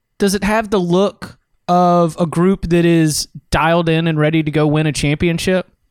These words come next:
Like, does it, does it have that, uh, you know, we are ready to take down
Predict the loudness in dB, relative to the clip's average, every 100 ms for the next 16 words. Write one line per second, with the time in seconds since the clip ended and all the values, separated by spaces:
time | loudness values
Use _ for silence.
0 | _ -4 -2 -2 -4 -4 -2 -2 -4 -4
1 | -2 2 2 0 0 0 2 -2 _ -20
2 | _ _ 0 2 2 2 0 -2 -10 _
3 | -4 0 2 2 2 2 2 2 0 -2
4 | -2 -4 -4 -2 -2 0 -2 -4